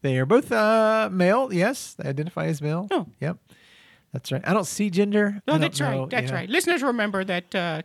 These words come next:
Speaker 2: Kale doesn't see gender or race, which has led to some really awkward situations. <laughs>
Speaker 1: Yes. Uh, so we were gonna talk about the Dunning-Kruger effect. Today, I'm gonna talk about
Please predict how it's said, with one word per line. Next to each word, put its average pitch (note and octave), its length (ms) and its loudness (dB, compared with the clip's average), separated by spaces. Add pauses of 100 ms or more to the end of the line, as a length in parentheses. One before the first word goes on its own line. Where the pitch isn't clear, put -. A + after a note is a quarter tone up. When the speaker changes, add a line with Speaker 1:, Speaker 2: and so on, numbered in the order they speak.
Speaker 2:
Kale G4 200 2
doesn't B3 220 -2
see C4+ 180 -2
gender B3+ 420 2 (300)
or E4 200 2
race, E4+ 460 2 (240)
which C#4+ 140 2
has C#4 120 0
led C#4 220 4
to C#4+ 80 0
some A3 340 0
really E4 380 8
awkward C#4 360 6
situations. F#4+ 960 6
<laughs> - 40 -20 (1900)
Speaker 1:
Yes. - 320 -2 (140)
Uh, C#3 240 6
so F3+ 160 2
we F#3 80 8
were F#3 80 10
gonna E3+ 140 4
talk E3 240 4
about C#3 240 4
the C3 80 -2
Dunning-Kruger B2 500 -4
effect. - 260 -12
Today, F3+ 600 2
I'm A2 100 -2
gonna A#2 160 -2
talk A2 240 -4
about G2 400 -8